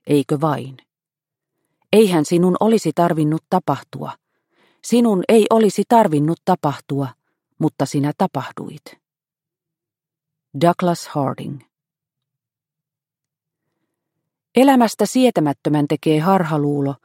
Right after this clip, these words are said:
että sen voi korjata. Charlotte Joko Beck. Alkusanat. Ennen pitkää olemme kaikki kuolleita.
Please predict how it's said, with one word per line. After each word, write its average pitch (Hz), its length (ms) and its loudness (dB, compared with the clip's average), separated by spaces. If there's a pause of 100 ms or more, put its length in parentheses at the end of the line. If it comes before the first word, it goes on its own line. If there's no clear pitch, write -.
(240)
että 170 240 0
sen 170 240 0
voi 160 240 0
korjata. 151 580 -2 (1500)
Charlotte 196 680 0
Joko 170 320 -4
Beck. 127 280 -8 (1600)
Alkusanat. 160 1040 0 (1160)
Ennen 254 400 4
pitkää 180 540 2
olemme 175 360 4
kaikki 160 420 -2
kuolleita. 139 680 -6